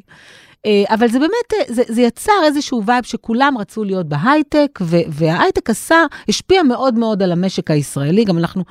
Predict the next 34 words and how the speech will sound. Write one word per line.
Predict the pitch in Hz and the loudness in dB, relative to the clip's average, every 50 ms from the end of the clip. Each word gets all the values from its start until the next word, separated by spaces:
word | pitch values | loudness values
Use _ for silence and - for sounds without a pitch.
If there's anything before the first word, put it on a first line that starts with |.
| - - - | -14 -12 -6
מאוד | - - 214 220 | -2 0 2 2
אוהבים | 220 202 185 240 294 359 381 | 2 2 0 -2 -6 -6 -6
לראות | 262 202 196 196 - | -4 -4 -4 -4 -4
את | 185 196 | -6 -8
עצמנו | 175 - - 185 180 175 170 | -8 -8 -4 -4 -2 -2 -2
כאומת, | - - 165 156 156 156 151 - _ - | -2 -2 -2 0 0 0 -2 -2 _ -2
אה, | 160 151 | -2 -2
סטארט-אפ, | - - - 269 285 285 - 233 - - | -2 -2 -2 -2 -2 -2 -6 -6 -6 -6
ואני | 180 165 | -8 -8
חושבת | - - | -10 -10
שזה | - 180 165 | -6 -2 0
היה | 165 156 | 0 0
חלק | - - 156 147 143 - 147 | 0 0 -2 -2 -2 -2 -4
מזה. | 143 139 139 139 135 _ _ - - - - - - - - - | -4 -4 -4 -8 -8 _ _ -20 -20 -20 -20 -20 -20 -20 -10 -4
האם | - 185 214 277 392 480 427 | 0 0 2 2 2 0 0
למה | 294 254 269 294 | 2 2 2 0
שקורה | - 339 - - 269 233 240 240 | 0 -4 -6 -2 -2 0 0 0
עכשיו, | 233 - - - - - 233 196 180 160 151 143 151 | -2 -4 -8 -10 -6 -2 0 2 2 2 0 -2 -4
אתם, | 147 - - 160 156 160 156 156 156 | -8 -4 -4 -2 0 2 2 2 0
אתם | 147 - 151 | 0 0 0
רוצים | 147 143 - 247 240 | 0 2 2 2 2
כבר | 208 | 2
תקראו | 190 - 180 - 175 180 | 0 -2 -2 -2 -2 0
לזה | 175 180 170 160 165 156 | 0 0 2 2 2 2
מיתון, | 160 160 147 _ - 269 285 277 254 208 180 170 | 2 0 -2 _ -4 -2 0 2 2 2 2 0
אה, | 165 151 | -4 -6
משבר, | 139 143 151 - - 180 180 220 262 269 254 226 - - - - - - - _ _ _ _ _ _ _ _ _ _ _ _ _ - | -8 -8 -10 -10 -10 -4 0 0 2 2 0 -2 -4 -8 -18 -20 -20 -20 -20 _ _ _ _ _ _ _ _ _ _ _ _ _ -8
כמה | - 277 277 302 381 427 427 | -2 -2 0 0 0 -4 -6
השפעה | 359 - - - 277 285 277 | -8 -8 -6 -4 0 0 2
הולכת | 262 247 247 247 - 277 - - | 2 0 0 -2 -4 -6 -6 -4
להיות | 220 202 208 220 214 | -2 -2 0 0 0
לזה | 233 226 196 208 196 | 0 0 2 2 2
לדעתכם? | 190 180 160 170 165 - - - - 233 220 214 - | 2 0 0 0 -2 -2 -2 -2 -2 0 0 0 0
א', | 233 285 | 2 2